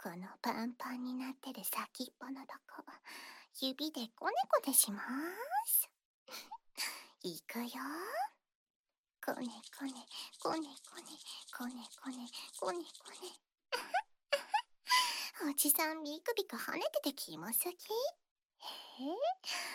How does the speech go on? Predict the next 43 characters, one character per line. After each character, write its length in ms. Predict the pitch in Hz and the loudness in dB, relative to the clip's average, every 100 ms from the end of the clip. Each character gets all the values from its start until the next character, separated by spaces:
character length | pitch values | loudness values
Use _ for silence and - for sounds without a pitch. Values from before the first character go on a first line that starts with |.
| - - | -8 -6
人 380 | - - 196 185 | -4 -2 -2 -2
を 60 | 247 | -2
い 180 | 240 | -2
じ 160 | 226 240 | 0 -2
ら 120 | 254 | 0
れ 120 | 294 | 0
る 100 | 302 | 2
の 140 | 277 180 | 0 2
好 40 | - - | 0 0
き 100 | - 605 622 | -2 0 2
な 0 | |
ん 160 | 359 277 | 2 2
だ。 80 | - 240 233 226 220 - - _ _ _ _ | 0 -2 -2 -4 -6 -10 -16 _ _ _ _
コ 180 | - - | 0 0
ク 140 | - - | 0 -8
コ 280 | - 679 - | 0 0 4
ク 100 | 330 | 4
う 120 | 247 | 4
な 120 | 240 | 4
ず 120 | 247 262 | 4 4
い 80 | |
て 160 | - 285 | 2 -6
て、 120 | 262 254 - - - | -4 -6 -8 -12 -12
ほ 180 | - 269 | -6 -6
ん 200 | - - | -8 -14
と 100 | - 294 | -14 -6
キ 240 | - - | -6 -6
モ 160 | 160 247 | -2 8
す 140 | - | 10
ぎ。 60 | 440 - - _ - - - - - - | 10 4 -16 _ -2 2 4 2 -2 -2
童 100 | 170 | 0
貞 460 | 170 220 247 240 | 0 -6 -6 -6
お 40 | 247 | 2
じ 140 | - | 6
さ 180 | - 208 | 6 6
ん 80 | 190 | -4
の 60 | - | -4
雑 160 | - 202 | -6 -2
魚 120 | 240 | 0
チ 200 | 240 269 | 2 2
ン 80 | 269 | 0
ポ 100 | - | -4
の 280 | 214 240 | -4 -2